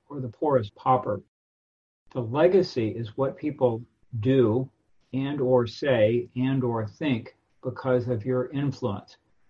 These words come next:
So when a dad yells at his kids, that leaves a legacy. When a mom helps a neighbor, that leaves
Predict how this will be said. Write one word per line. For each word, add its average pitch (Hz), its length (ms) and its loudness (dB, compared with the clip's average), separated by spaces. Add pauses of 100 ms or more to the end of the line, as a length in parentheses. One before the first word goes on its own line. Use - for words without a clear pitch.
(460)
So 123 280 2
when 123 200 2
a 110 60 -2
dad 135 400 2
yells 127 440 2
at 110 120 -2
his 113 380 -2
kids, 123 600 0 (640)
that 131 260 0
leaves 127 300 0
a 135 80 -8
legacy. 135 680 -4 (880)
When 123 600 2
a 123 40 -8
mom 120 960 0 (560)
helps - 500 0 (120)
a 127 80 -2
neighbor, 123 600 0 (300)
that 127 240 -2
leaves 120 360 0